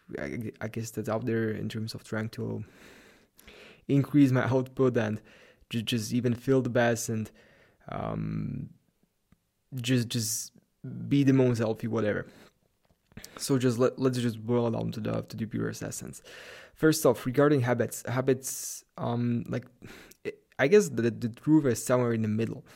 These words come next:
You need some habits. On the other hand, just going to the opposite side of just being, like, just having your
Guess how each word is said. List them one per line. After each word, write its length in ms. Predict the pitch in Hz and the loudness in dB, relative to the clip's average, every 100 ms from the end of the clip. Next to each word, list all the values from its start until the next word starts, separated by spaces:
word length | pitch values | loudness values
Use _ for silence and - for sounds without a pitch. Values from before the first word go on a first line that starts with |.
| - - - - | -20 -20 -18 -2
You 140 | 135 | 4
need 240 | 147 208 - | 6 6 4
some 240 | 139 123 | 2 2
habits. 460 | 131 170 214 - - - _ _ - | 4 2 2 -2 -14 -18 _ _ -4
On 80 | 127 | 4
the 100 | 131 | 8
other 120 | 131 | 8
hand, 420 | 127 135 123 113 - 131 | 6 2 2 -2 -12 -4
just 260 | 127 117 | -2 0
going 400 | 113 139 139 127 - - _ _ _ _ _ _ | 2 6 6 4 -2 -14 _ _ _ _ _ _
to 100 | - | -2
the 360 | 127 127 117 - - | 2 4 2 -2 -4
opposite 400 | 131 131 123 117 | -2 0 0 -2
side 300 | - 131 123 | 0 4 4
of 160 | 117 110 | 2 -2
just 240 | 117 - | -6 -4
being, 380 | 120 120 117 107 - _ _ _ _ _ _ _ _ _ _ _ _ _ - | -2 0 0 -2 -8 _ _ _ _ _ _ _ _ _ _ _ _ _ -4
like, 160 | 131 | -4
just 220 | 113 120 | -2 -6
having 320 | - 127 135 127 | 0 2 4 4
your 400 | 120 113 110 | 4 2 -2